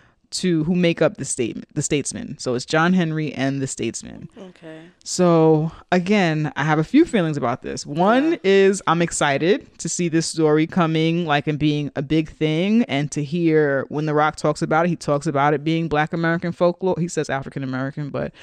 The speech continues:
Speaker 1: I'll say Black American. He talks about
Speaker 2: With
Speaker 1: it.
Speaker 2: his Barack Obama voice. They have the same
Speaker 1: They have
Speaker 2: voice.
Speaker 1: the same voice. I love it so
Speaker 2: <laughs>
Speaker 1: much.
Speaker 2: They
Speaker 1: I,
Speaker 2: have the
Speaker 1: I
Speaker 2: same
Speaker 1: love their
Speaker 2: fucking
Speaker 1: little
Speaker 2: voice.
Speaker 1: voice. It's so cute.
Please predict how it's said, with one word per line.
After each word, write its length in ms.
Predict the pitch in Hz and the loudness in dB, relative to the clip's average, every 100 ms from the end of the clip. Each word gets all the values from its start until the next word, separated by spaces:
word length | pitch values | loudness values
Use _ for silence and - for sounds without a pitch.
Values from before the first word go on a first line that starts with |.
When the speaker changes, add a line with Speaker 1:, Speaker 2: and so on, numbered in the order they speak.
| - - _ - | -20 -20 _ -2
Speaker 1:
I'll 180 | 135 143 | -2 -2
say 140 | 151 | -4
Black 200 | 131 131 | -4 -6
American. 420 | 131 127 135 147 | -6 -6 -8 -10
He 40 | 147 | -2
talks 240 | 180 185 | 0 0
about 300 | 202 165 165 | 0 2 4
Speaker 2:
With 80 | 240 | 4
Speaker 1:
it. 40 | |
Speaker 2:
his 120 | 220 | 2
Barack 320 | 190 190 180 185 | 0 0 0 0
Obama 440 | 180 170 170 170 | -4 -4 -6 -8
voice. 300 | 170 170 175 | -8 -8 0
They 100 | 277 | 2
have 220 | 311 269 | 2 0
the 80 | 202 | -2
same 180 | - 180 | -2 2
Speaker 1:
They 80 | 190 | 4
have 140 | 202 | 4
Speaker 2:
voice. 120 | 202 | 4
Speaker 1:
the 40 | 214 | 2
same 200 | 202 190 | 2 2
voice. 420 | 180 180 175 - | 2 4 2 0
I 60 | 156 | 0
love 220 | 175 180 | 2 4
it 80 | 156 | 4
so 120 | - | 4
Speaker 2:
<laughs> 80 | 330 | 4
Speaker 1:
much. 240 | 160 320 - | 4 2 2
Speaker 2:
They 120 | 269 | 4
Speaker 1:
I, 100 | 302 | 4
Speaker 2:
have 140 | 311 | 2
the 60 | 226 | 2
Speaker 1:
I 60 | 190 | 2
Speaker 2:
same 80 | 208 | 4
Speaker 1:
love 140 | 226 | 4
their 100 | 214 | 4
Speaker 2:
fucking 60 | 202 | 2
Speaker 1:
little 160 | 190 175 | 2 0
Speaker 2:
voice. 280 | 165 160 165 | 2 0 0
Speaker 1:
voice. 40 | |
It's 100 | 160 | -6
so 140 | 175 | -8
cute. 280 | 170 170 143 | -6 -6 -6